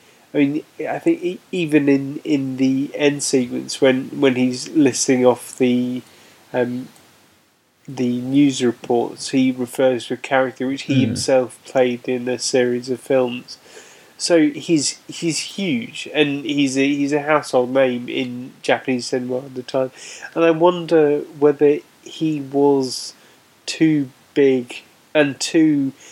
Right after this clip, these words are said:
Speaker 1: I mean, he's a good-looking guy. Like, w-,
Speaker 2: Yes.
Speaker 1: was he the right person for this? That's what I'm saying.
Speaker 2: Um, I, I don't know, because, 'cause it,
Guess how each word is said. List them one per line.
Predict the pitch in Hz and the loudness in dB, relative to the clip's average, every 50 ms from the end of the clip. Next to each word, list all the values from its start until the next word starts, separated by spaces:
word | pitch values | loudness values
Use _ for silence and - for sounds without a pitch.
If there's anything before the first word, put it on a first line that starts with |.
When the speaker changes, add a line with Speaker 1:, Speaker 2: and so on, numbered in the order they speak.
| - - | -20 -20
Speaker 1:
I | - _ - | -18 _ -2
mean, | 180 190 185 165 - _ _ _ - | 0 0 0 -6 -10 _ _ _ -10
he's | 165 170 226 233 226 | -4 0 2 2 2
a | 226 196 | 2 -2
good-looking | 175 165 220 226 220 190 196 185 - - 185 170 160 | -2 2 2 2 2 2 -2 -8 -6 -6 -6 -6 0
guy. | 160 190 185 151 123 123 - - _ _ _ _ _ _ _ _ - - - _ _ - | 2 4 4 4 4 2 -4 -10 _ _ _ _ _ _ _ _ -20 -20 -20 _ _ 0
Like, | 190 190 185 156 - - _ _ _ _ _ _ _ _ _ _ - - - - - - - - - _ - | 2 4 4 2 0 -4 _ _ _ _ _ _ _ _ _ _ -20 -20 -20 -20 -20 -20 -20 -20 -20 _ -2
w-, | 190 208 214 - | 2 2 2 2
Speaker 2:
Yes. | - 180 | 2 2
Speaker 1:
was | 190 196 185 - | 2 2 2 0
he | - - 190 180 | -6 -4 -6 0
the | 165 185 175 | 2 2 2
right | 165 175 180 175 160 | 4 4 2 2 2
person | - - 165 156 151 - - - - 131 120 | -2 0 4 4 4 4 0 -8 -8 -10 -8
for | 120 117 | -8 -8
this? | - - - - - - - - - | -8 -8 -10 -10 -10 -16 -20 -10 -4
That's | 139 139 135 - - | -4 -4 -2 -2 -4
what | 143 | -2
I'm | 143 135 123 | -2 -4 -6
saying. | - - 131 - - 139 - _ _ _ _ _ _ - - - _ _ _ _ _ _ _ _ _ _ _ _ _ _ _ _ _ _ _ _ _ _ _ - - - - - - _ - | -4 -4 -4 -4 -4 -8 -12 _ _ _ _ _ _ -20 -20 -20 _ _ _ _ _ _ _ _ _ _ _ _ _ _ _ _ _ _ _ _ _ _ _ -20 -20 -20 -20 -20 -18 _ 0
Speaker 2:
Um, | 233 254 254 247 233 - | 2 4 4 4 2 0
I, | - - - - 180 - - - | -4 -6 -6 -6 -6 -6 -10 -6
I | - 196 | -6 -4
don't | - 226 214 - 175 | -2 -2 -2 -2 -2
know, | 185 180 165 151 123 | -2 0 2 2 2
because, | 120 113 127 139 151 143 185 - | 2 2 2 0 2 0 -2 -2
'cause | - 165 190 | 0 -2 -2
it, | 202 - - | -2 -2 -6